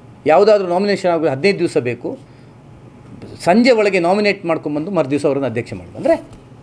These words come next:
ನೀವು ಯೋಚನೆ ಮಾಡಲ್ಲ, ನೀವೆಲ್ಲ ಪತ್ರಕರ್ತರು, ನನಗೆ ಅವ್ರ ಮೇಲೆ ಪ್ರೀತಿ ವಿಶ್ವಾಸ ಇಲ್ಲದೇ ಇರ್ತಿದ್ರೆ, ಆ, ಒಂದು ದೊಡ್ಡ ಕಾಲೇಜಿನ, ದೊಡ್ಡ ಕಾಲೇಜ್, ಮಹಿಳಾ ಪದವಿ ಪೂರ್ವ ಕಾಲೇಜಲ್ಲಿ ಅವರನ್ನು ಅಧ್ಯಕ್ಷ ಮಾಡ್ತಿ-, ಆ, ಉಪಾಧ್ಯಕ್ಷ ಮಾಡ್ತಿದ್ದ ನಾನು,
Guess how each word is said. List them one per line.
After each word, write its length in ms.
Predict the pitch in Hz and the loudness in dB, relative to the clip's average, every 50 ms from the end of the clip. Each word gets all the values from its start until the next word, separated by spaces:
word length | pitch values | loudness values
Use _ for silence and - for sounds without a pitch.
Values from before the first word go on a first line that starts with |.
| - - - - - | -20 -20 -18 -6 0
ನೀವು 140 | 226 294 277 | 2 4 4
ಯೋಚನೆ 280 | 269 277 277 330 302 254 | 4 4 2 2 2 2
ಮಾಡಲ್ಲ, 240 | 202 165 165 175 | 2 2 2 2
ನೀವೆಲ್ಲ 240 | 175 196 202 208 202 | 2 2 2 2 2
ಪತ್ರಕರ್ತರು, 760 | 202 175 180 - 214 175 175 131 - 110 104 - - - _ - - - - | 2 0 0 0 0 0 0 -2 -2 -6 -12 -14 -18 -20 _ -20 -20 -14 -8
ನನಗೆ 280 | 143 156 185 220 254 240 | -2 0 2 4 6 6
ಅವ್ರ 140 | 233 226 226 | 6 6 6
ಮೇಲೆ 220 | 226 226 226 220 | 4 2 0 0
ಪ್ರೀತಿ 380 | 220 - 202 240 - - 233 220 | 0 0 -4 -4 -2 0 -2 -2
ವಿಶ್ವಾಸ 340 | 202 185 - 226 220 214 196 | 0 2 2 2 4 4 2
ಇಲ್ಲದೇ 260 | 175 180 202 202 196 | 2 4 4 4 4
ಇರ್ತಿದ್ರೆ, 680 | 170 139 - 147 104 98 98 104 - - - - - - - - - - - - - - - - - | 2 2 -2 -4 -4 -4 -8 -8 -8 -12 -20 -20 -20 -20 -20 -20 -20 -20 -20 -20 -20 -20 -20 -10 -4
ಆ, 180 | 135 139 135 131 131 117 - - | -2 0 0 0 -2 -4 -6 -4
ಒಂದು 260 | - 160 196 190 156 147 | -2 0 0 0 4 2
ದೊಡ್ಡ 180 | 185 185 185 | 2 2 2
ಕಾಲೇಜಿನ, 500 | 175 - - 180 202 214 208 196 208 196 | -2 2 4 4 4 4 2 0 0 -2
ದೊಡ್ಡ 240 | 170 170 180 175 208 | 0 0 0 2 2
ಕಾಲೇಜ್, 380 | 226 - 185 196 175 175 147 139 | 2 4 4 2 4 4 0 0
ಮಹಿಳಾ 260 | 143 165 208 220 220 | 2 2 4 4 4
ಪದವಿ 240 | 220 202 196 196 190 | 2 4 2 2 4
ಪೂರ್ವ 180 | 151 185 180 | 4 2 2
ಕಾಲೇಜಲ್ಲಿ 440 | 175 175 180 170 170 156 170 160 165 | 4 4 4 4 4 2 2 2 4
ಅವರನ್ನು 260 | 156 156 160 160 156 | 4 4 2 2 0
ಅಧ್ಯಕ್ಷ 320 | 147 143 131 170 160 - 180 | 0 0 0 -2 0 0 0
ಮಾಡ್ತಿ-, 280 | 143 139 135 - - | 0 -2 -2 -2 0
ಆ, 40 | 151 | 0
ಉಪಾಧ್ಯಕ್ಷ 400 | 156 135 165 185 165 180 - - | 2 4 2 2 2 0 -2 0
ಮಾಡ್ತಿದ್ದ 320 | 147 151 147 - 151 107 | -2 -2 -2 -4 -6 -8
ನಾನು, 260 | 113 104 101 107 - | -8 -10 -10 -10 -14